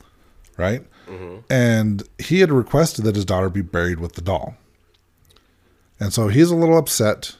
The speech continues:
Speaker 1: He assumed that the mortician, uh, got confused or got mixed up, and the doll just didn't end up in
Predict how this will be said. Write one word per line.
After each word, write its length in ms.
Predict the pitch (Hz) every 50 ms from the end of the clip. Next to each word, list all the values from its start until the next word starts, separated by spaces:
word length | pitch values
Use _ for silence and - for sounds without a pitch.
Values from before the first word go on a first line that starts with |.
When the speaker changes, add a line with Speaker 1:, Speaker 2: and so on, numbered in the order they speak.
| _ _ -
Speaker 1:
He 120 | - 113
assumed 420 | 113 101 - - 143 139 139 139
that 100 | 135 139
the 80 | 113 123
mortician, 800 | 123 120 120 110 - - 123 110 - - 123 117 117 117 113 107 _ _ _ _ _ _ _ _ _ _ -
uh, 400 | 110 113 110 107 110 107 80 69
got 240 | 104 113 120 98 85
confused 560 | - - 107 - - 113 113 113 113 110 98
or 60 | 95
got 180 | 98 110 98 87
mixed 300 | 110 110 101 - - -
up, 260 | 104 101 104 101 -
and 400 | 101 101 98 95 95 92 92 92
the 100 | 98 101
doll 260 | 98 107 104 101 104
just 240 | 98 98 95 - -
didn't 200 | - 101 98 98
end 240 | - 104 101 98 95
up 240 | 95 92 87 _ -
in 320 | 104 98 92 90 90 78